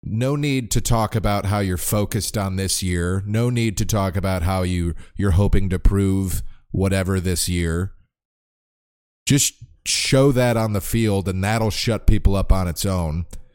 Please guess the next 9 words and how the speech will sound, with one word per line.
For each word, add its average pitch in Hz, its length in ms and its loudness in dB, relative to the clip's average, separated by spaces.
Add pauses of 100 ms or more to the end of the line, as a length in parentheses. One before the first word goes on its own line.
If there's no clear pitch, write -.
(420)
And 104 240 0
yeah, 117 340 0
if 107 140 -2
you 123 80 2
guys 120 280 0
go 120 200 0
out 120 200 0
and 104 120 -4
now 101 440 -2